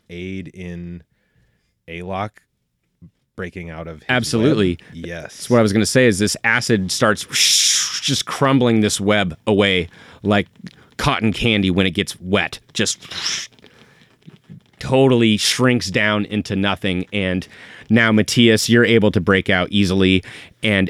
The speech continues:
Speaker 2: Alok, this little bit of web that the spider had managed to wrap you in before has now kind of slid off of you, but you find yourself underneath its body,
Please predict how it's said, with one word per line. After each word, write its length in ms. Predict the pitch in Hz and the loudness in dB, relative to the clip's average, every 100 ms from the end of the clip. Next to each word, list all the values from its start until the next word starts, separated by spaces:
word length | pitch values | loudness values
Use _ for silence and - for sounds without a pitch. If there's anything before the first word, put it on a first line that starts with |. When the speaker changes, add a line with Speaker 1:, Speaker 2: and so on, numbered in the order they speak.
| - | 0
Speaker 2:
Alok, 460 | 107 104 101 98 | 2 2 2 0
this 260 | 104 107 - | 0 -2 -2
little 360 | 104 120 147 131 | -2 4 4 6
bit 160 | 127 | 4
of 80 | 113 | 4
web 220 | 107 117 | 4 2
that 120 | 98 90 | 0 -2
the 80 | |
spider 300 | - 123 107 | -2 -2 0
had 100 | 95 | 2
managed 360 | 98 101 101 - | 2 0 -2 -4
to 60 | 92 | -2
wrap 240 | 95 92 | -2 -2
you 160 | 98 90 | -2 0
in 140 | 87 | 0
before 540 | 92 - 101 95 90 - _ _ _ _ _ _ _ - | -2 -2 0 2 0 -6 _ _ _ _ _ _ _ -4
has 280 | 113 101 | -2 0
now 260 | 107 104 98 | 0 0 0
kind 220 | - 104 | -2 -4
of 200 | 87 - _ _ _ _ _ _ _ | -4 -8 _ _ _ _ _ _ _
slid 400 | - - 123 127 | -12 -6 0 2
off 200 | 113 110 | 2 0
of 120 | 110 | -2
you, 260 | 101 98 95 - _ | 0 0 0 -6 _
but 160 | - 104 | -2 0
you 100 | 113 | 0
find 300 | - 113 110 | 0 2 2
yourself 460 | 104 - 107 98 - - | 2 2 2 0 -6 0
underneath 600 | 127 104 98 101 95 - - | 4 4 4 4 2 -4 -6
its 180 | 104 - | -4 -4
body, 460 | 82 85 85 80 | -4 -2 -2 -4